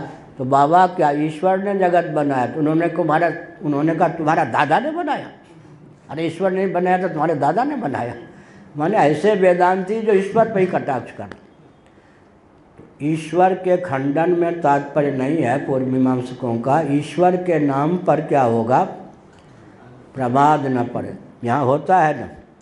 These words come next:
प्रायश्चित वाला मंत्र पढ़ लीजिए, जो भी भूल रह गई हो, एक मंत्र पढ़ लीजिए,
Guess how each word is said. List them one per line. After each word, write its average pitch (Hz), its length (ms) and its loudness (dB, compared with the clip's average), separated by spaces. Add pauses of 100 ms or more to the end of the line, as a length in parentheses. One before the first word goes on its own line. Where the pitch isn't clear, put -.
(1080)
प्रायश्चित 156 640 -2
वाला 151 360 2
मंत्र 151 360 0
पढ़ 151 240 2
लीजिए, 160 680 -2 (3500)
जो 135 140 6
भी 151 180 8
भूल 156 300 6
रह 147 220 4
गई 143 200 2
हो, 143 140 4
एक 151 160 0
मंत्र 151 340 -2
पढ़ 135 220 0
लीजिए, 139 720 0